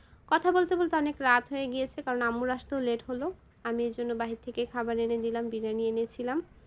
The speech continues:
তো যেহেতু মানুষ কম ছিল, পাঁচ প্যাকেট এনেছি, তো তাদেরকে এটা রেডি করে দিচ্ছি।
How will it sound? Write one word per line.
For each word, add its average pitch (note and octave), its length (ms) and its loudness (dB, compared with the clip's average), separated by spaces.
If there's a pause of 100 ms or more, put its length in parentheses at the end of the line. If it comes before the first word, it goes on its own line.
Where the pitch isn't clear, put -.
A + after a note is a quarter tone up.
(240)
তো B3 80 -2
যেহেতু B3+ 300 -2
মানুষ A#3+ 360 -2
কম C4 260 0
ছিল, C4 260 -8
পাঁচ A#3+ 300 -6
প্যাকেট A3+ 280 -6
এনেছি, A#3 440 -2
তো C4 80 -6
তাদেরকে A3 380 -4
এটা A3 180 -2
রেডি A3 240 -2
করে A3+ 260 0
দিচ্ছি। A3+ 420 -6